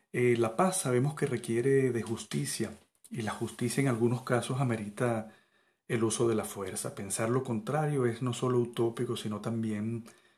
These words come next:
desconocedor de la naturaleza humana, e incluso, eh, constituye expresión de un espiritualismo contrario totalmente a la moral cristiana. Fíjense que Jesucristo, verdadero Dios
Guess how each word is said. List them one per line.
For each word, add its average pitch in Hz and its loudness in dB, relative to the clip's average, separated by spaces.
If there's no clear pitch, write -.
desconocedor 113 2
de 110 -2
la 107 -4
naturaleza 104 -4
humana, 101 -4
e 123 -2
incluso, 120 0
eh, 113 0
constituye 120 -2
expresión 113 -2
de 127 0
un 123 0
espiritualismo 117 -2
contrario 107 -2
totalmente 107 -4
a 117 -2
la 110 -2
moral 101 -4
cristiana. 98 -10
Fíjense 131 -2
que 110 -2
Jesucristo, 123 -2
verdadero 104 -2
Dios 127 0